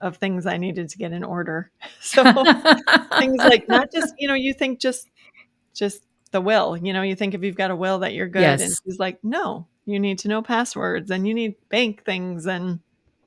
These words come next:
Speaker 2: Oh, yeah.
Speaker 1: she gave
Speaker 2: Yeah.
Speaker 1: me a whole beautiful list. And I,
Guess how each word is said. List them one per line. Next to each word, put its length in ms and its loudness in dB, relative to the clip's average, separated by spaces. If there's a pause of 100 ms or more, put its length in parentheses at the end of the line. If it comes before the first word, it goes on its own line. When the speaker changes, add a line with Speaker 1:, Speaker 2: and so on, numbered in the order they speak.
(100)
Speaker 2:
Oh, 140 -2
yeah. 300 -6 (240)
Speaker 1:
she 200 -6
gave 140 2
Speaker 2:
Yeah. 60 2
Speaker 1:
me 120 0
a 100 -2
whole 380 4
beautiful 420 -2
list. 400 -2
And 400 -4
I, 360 -4